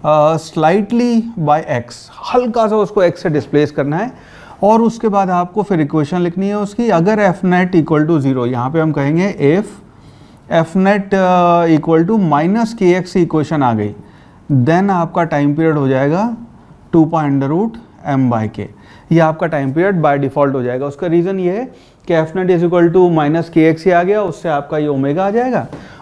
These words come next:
और ओमेगा की वैल्यू अपनी हो गई under root K by M, तो उससे हम टाइम पीरियड लिख सकते हैं,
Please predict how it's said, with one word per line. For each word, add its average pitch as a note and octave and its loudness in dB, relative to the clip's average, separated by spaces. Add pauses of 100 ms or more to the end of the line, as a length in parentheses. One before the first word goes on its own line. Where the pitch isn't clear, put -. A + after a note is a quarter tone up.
(120)
और E3 2
ओमेगा E3+ 2
की G3 0
वैल्यू E3 4
अपनी E3+ 0
हो D3+ 2
गई D#3+ 2
under C#3+ 2
root D#3 0
K C#3 4
by G#3+ 2
M, B2+ -4
तो C#3 0
उससे C3+ -2
हम D#3 2
टाइम C#3 0
पीरियड D#3 2
लिख C#3+ 2
सकते E3+ -4
हैं, B3 -2